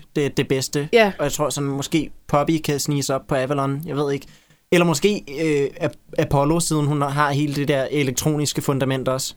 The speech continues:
Speaker 2: Ja, jeg
Speaker 1: Men
Speaker 2: tror bare, det vil være synd at få Poppy på Apollo, fordi
Speaker 1: Ja.
Speaker 2: at det, det er, det er især med det nye nu med, hvad hedder det, Dixie World, eller det, at Apollo er blevet lukket af, og det ikke er lige sådan et open space, ligesom med Avalon nu, det, det gør bare, at det føles mere klaustrofobisk.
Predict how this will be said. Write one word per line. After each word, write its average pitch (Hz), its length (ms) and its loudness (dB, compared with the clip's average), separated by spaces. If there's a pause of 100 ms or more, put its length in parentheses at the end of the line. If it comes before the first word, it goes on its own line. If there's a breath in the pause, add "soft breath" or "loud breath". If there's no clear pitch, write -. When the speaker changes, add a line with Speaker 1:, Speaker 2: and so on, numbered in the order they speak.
Speaker 2:
Ja, 254 60 2
jeg 233 180 4 (140)
Speaker 1:
Men 240 180 0
Speaker 2:
tror 294 160 4
bare, 339 100 6
det 349 140 4
vil 302 80 2
være 262 100 2
synd 302 240 2
at 285 100 0
få 240 60 0
Poppy 247 400 0
på 254 60 0
Apollo, 220 460 2
fordi 151 200 -4
Speaker 1:
Ja. - 160 4
Speaker 2:
at 202 120 -2
det, 156 100 0 (180)
det 247 140 4
er, 233 40 4
det 175 280 -4
er 247 40 2
især 262 280 4
med 254 140 4
det 247 120 2
nye 277 340 8
nu 269 160 6
med, 208 460 4 (100)
hvad 220 140 2
hedder 240 140 4
det, 208 200 -2
Dixie 269 360 0
World, 202 440 4
eller 190 280 2 (500 loud breath)
det, 285 140 8
at 220 260 8
Apollo 240 460 4
er 277 60 4
blevet 247 220 2
lukket 214 340 2
af, 269 160 4
og 226 80 0
det 233 60 2
ikke 247 140 0
er 240 60 2
lige 233 140 2
sådan 240 280 2
et 208 180 2
open 247 320 6
space, 220 560 -2
ligesom 233 240 0
med 185 320 2 (200)
Avalon 214 380 4
nu, 214 160 0
det, 220 160 -4 (160)
det 233 100 -2
gør 226 260 4
bare, 226 160 4
at 208 40 -4
det 214 80 -4
føles 240 360 0
mere 240 140 0
klaustrofobisk. 220 960 -2